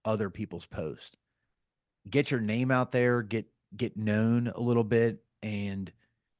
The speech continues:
you know, those people will start to appreciate that, follow you, comment on your post, and it, you know, that's great. So what goes around comes around, but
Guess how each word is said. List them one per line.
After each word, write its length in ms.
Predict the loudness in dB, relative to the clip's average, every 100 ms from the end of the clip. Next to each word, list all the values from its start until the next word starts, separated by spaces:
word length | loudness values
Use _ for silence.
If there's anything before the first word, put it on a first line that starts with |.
| -6
you 80 | -2
know, 80 | 0
those 260 | 2 2
people 380 | 2 0 2 0
will 100 | 0
start 340 | -2 -4 -4 -4
to 160 | -4
appreciate 600 | -4 -4 -8 -4 -2 -2
that, 300 | 0 0 0
follow 260 | -4 -2 -2
you, 360 | -2 -2 -4
comment 360 | -4 -6 -6 -6
on 140 | -6
your 160 | -6 -8
post, 500 | -4 -4 -4 -8 -16 _ _ _ _ _ _
and 180 | -6 -6 -4
it, 200 | -8 -8 -12 _ _
you 100 | -6
know, 120 | -2
that's 200 | 0 0
great. 320 | 0 2 2 -2 _ _ _ _ _ -6
So 200 | -2 2
what 200 | 2 6
goes 220 | 6 6
around 300 | 4 2 0
comes 260 | 0 0
around, 440 | 0 2 2 0 2
but 240 | 2 0